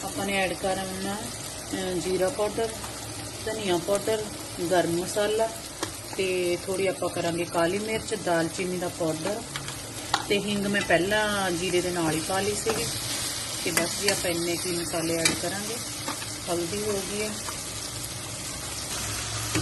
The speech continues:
ਮਸਾਲਾ ਬਸ ਆਪਣਾ ਰੈਡੀ ਹੈ। ਇੱਕ ਮਿੰਟ ਬਸ ਇਹਨੂੰ ਆਪਾਂ ਹੋਰ ਪਕਾਵਾਂਗੇ, ਫਿਰ ਆਪਾਂ ਸਬਜ਼ੀ ਵਿੱਚ ਐਡ ਕਰਾਂਗੇ ਜੋ ਆਪਣੇ ਆਲੂ ਗੋਭੀ ਫਰਾਈ ਕੀਤੇ ਹੋਏ ਨੇ। ਜਿੱਦਾਂ ਇਹਦੇ ਵਿੱਚ ਪਾਣੀ ਦੀ ਮੈਨੂੰ ਬਿਲਕੁਲ ਜ਼ਰੂਰਤ ਨਹੀਂ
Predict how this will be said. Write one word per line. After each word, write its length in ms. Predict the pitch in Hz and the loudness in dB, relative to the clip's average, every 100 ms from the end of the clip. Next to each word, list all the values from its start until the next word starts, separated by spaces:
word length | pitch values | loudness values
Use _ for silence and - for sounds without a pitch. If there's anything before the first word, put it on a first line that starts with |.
| - - - | 0 -2 0
ਮਸਾਲਾ 560 | 202 196 190 208 190 185 | 2 2 4 6 6 6
ਬਸ 280 | 175 180 185 | 4 2 2
ਆਪਣਾ 260 | 160 180 180 | 0 0 2
ਰੈਡੀ 400 | 175 160 180 208 | 4 4 4 2
ਹੈ। 100 | 226 - - - - - - - - - - - 330 330 - - 285 - 220 190 196 - - - | 0 -2 2 2 6 4 4 2 -8 2 4 10 10 8 4 6 8 8 4 -2 -6 -12 -10 -8
ਇੱਕ 160 | - | -4
ਮਿੰਟ 240 | 247 208 185 | -2 -2 -4
ਬਸ 240 | 175 - | -4 -2
ਇਹਨੂੰ 160 | 170 180 | 0 0
ਆਪਾਂ 160 | 180 | 2
ਹੋਰ 160 | 180 160 | 2 2
ਪਕਾਵਾਂਗੇ, 440 | 185 202 214 226 226 | 2 2 2 2 2
ਫਿਰ 200 | - 180 | 2 2
ਆਪਾਂ 240 | 170 202 233 - - - - - | 2 0 -2 -4 -6 -6 -6 2
ਸਬਜ਼ੀ 280 | 208 180 165 | 4 6 4
ਵਿੱਚ 220 | 170 165 | 2 6
ਐਡ 180 | 170 143 | 6 6
ਕਰਾਂਗੇ 360 | 143 151 175 202 | 4 2 2 4
ਜੋ 100 | 202 | 4
ਆਪਣੇ 260 | 175 208 | 4 2
ਆਲੂ 200 | 202 165 | 2 4
ਗੋਭੀ 260 | 160 170 208 | 4 2 0
ਫਰਾਈ 260 | - 180 147 | 2 4 4
ਕੀਤੇ 380 | - 156 - | 2 -4 -2
ਹੋਏ 140 | 151 147 | 0 0
ਨੇ। 120 | 151 147 - - - - - - - - - - - - - 196 | -2 -4 -6 -8 -6 -6 -6 -6 -6 -6 -6 -8 -8 -6 -4 0
ਜਿੱਦਾਂ 220 | 214 226 | 4 6
ਇਹਦੇ 140 | 226 240 | 6 6
ਵਿੱਚ 220 | 233 240 | 4 0
ਪਾਣੀ 280 | 233 220 220 | 2 2 2
ਦੀ 100 | 226 | 2
ਮੈਨੂੰ 200 | 220 214 | 2 2
ਬਿਲਕੁਲ 300 | 196 - 220 | 2 2 2
ਜ਼ਰੂਰਤ 420 | 208 190 175 175 | 2 4 2 4
ਨਹੀਂ 120 | 196 | 2